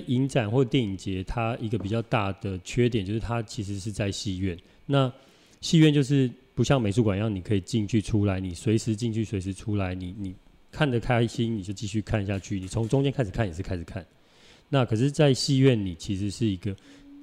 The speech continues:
即便是你买票进戏院的那个心态，可能都跟你在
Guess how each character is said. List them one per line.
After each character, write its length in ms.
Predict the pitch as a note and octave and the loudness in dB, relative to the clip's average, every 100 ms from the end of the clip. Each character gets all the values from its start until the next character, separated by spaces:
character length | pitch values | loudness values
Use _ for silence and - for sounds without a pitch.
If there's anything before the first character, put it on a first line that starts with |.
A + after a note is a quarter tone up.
| - | -20
即 180 | - C3+ | -2 4
便 160 | E3+ F3 | 4 4
是 80 | F3+ | 2
你 200 | C3 G#2+ | 2 0
买 280 | G#2+ F2+ | 0 -2
票 240 | F2 B2+ A2 | 2 4 4
进 240 | B2 A#2+ | 2 0
戏 200 | G#2+ A#2 | 0 2
院 140 | A2 G2+ | 2 2
的 80 | G2 | -2
那 100 | G#2 | -4
个 100 | G2+ | -4
心 260 | - G#2 | -2 -2
态， 160 | G2+ G2+ | 0 -2
可 180 | - F#2 | -2 -8
能 160 | E2+ | -6
都 120 | E2+ G2+ | -4 -2
跟 180 | G#2+ G2 | -2 -2
你 80 | |
在 200 | F2 G2 | -2 -4